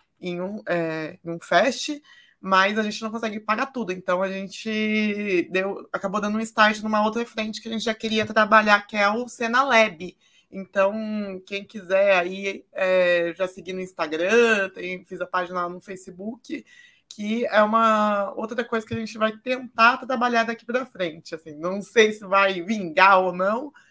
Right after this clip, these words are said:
mas é um desejo aí do Caio já faz muito tempo de,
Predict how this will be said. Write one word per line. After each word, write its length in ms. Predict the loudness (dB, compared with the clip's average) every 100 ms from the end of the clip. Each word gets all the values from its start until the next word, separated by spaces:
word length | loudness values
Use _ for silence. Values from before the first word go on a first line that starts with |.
| _ _
mas 300 | -2 -2 2
é 120 | 2
um 140 | 2 0
desejo 580 | 0 0 0 0 0
aí 240 | -2 -2 -6
do 160 | -10
Caio 400 | 0 4 4 4
já 140 | -6 -10
faz 240 | -8 -8
muito 240 | -8 -12 -6
tempo 400 | -4 -2 -4 -6
de, 480 | -6 -4 -4 -8